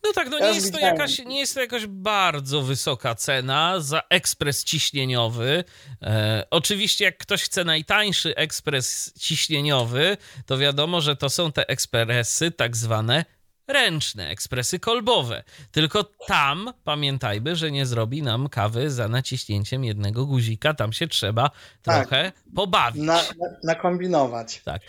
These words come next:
Speaker 1: Co jest też
Speaker 2: Em,
Speaker 1: sztuką pewnego rodzaju, oczywiście.
Speaker 2: O tak, to prawda. Yy, ale no, jak chodzi o tańsze ekspresy, no to ekspresy firmy Trust,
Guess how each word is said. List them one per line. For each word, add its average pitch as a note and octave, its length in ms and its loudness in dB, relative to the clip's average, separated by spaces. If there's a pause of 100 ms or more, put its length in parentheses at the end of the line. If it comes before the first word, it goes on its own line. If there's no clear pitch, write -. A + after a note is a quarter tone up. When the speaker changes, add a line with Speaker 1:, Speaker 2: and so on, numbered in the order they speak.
(140)
Speaker 1:
Co A#3 140 2
jest F#3+ 260 2
też - 140 4
Speaker 2:
Em, D#4 100 2
Speaker 1:
sztuką C#4+ 460 0
pewnego A#2 500 0
rodzaju, G#2 480 -6
oczywiście. - 800 -10
Speaker 2:
O D3 140 2
tak, C3+ 560 0
to D3 120 -2
prawda. A#2+ 520 -2 (640)
Yy, - 80 -4 (960)
ale G3+ 640 2 (100)
no, G3 340 0 (300)
jak D#3+ 160 0
chodzi F#3 280 2
o E3 100 2
tańsze F#3+ 420 2
ekspresy, D#3+ 920 2 (600)
no E3 460 2
to G3+ 640 0
ekspresy F#3 560 -2
firmy G3 340 -2
Trust, - 600 0